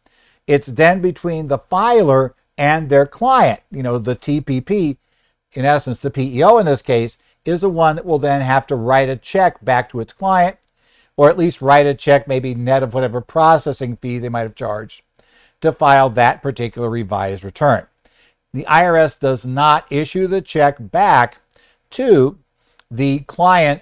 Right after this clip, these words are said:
of the P E O. And we've known that since the, basically the I R S came out last, back in twenty twenty-one, two years ago now, you know, with the basic initial ruling,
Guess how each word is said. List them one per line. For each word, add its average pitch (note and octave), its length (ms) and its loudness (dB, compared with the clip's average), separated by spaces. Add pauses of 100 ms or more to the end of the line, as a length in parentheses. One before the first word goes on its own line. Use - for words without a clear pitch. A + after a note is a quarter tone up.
of C3+ 300 0
the B2 340 -6
P A#2 360 -8
E D3+ 60 2
O. A#2 220 0 (400)
And E3 220 2
we've G3+ 200 -4
known D4 340 2
that F3 260 4
since D#3 220 -10
the, C#3 360 -6
basically C#3 480 -2
the A#2+ 120 -8
I D3+ 140 0
R D#3+ 100 2
S D3 140 -2
came C#3 300 -6
out C3 260 0
last, A#2 440 -4 (320)
back C3+ 240 2
in C3 120 -6
twenty C#3+ 340 -6
twenty-one, B2+ 720 -2 (180)
two C4 140 -8
years C#3+ 240 -2
ago F2+ 160 -12
now, E2+ 320 -16 (680)
you D#3 100 -6
know, C3 220 4
with D3+ 240 -2
the D3+ 100 0
basic D3+ 460 -2
initial C#3 400 -2
ruling, D#3+ 520 2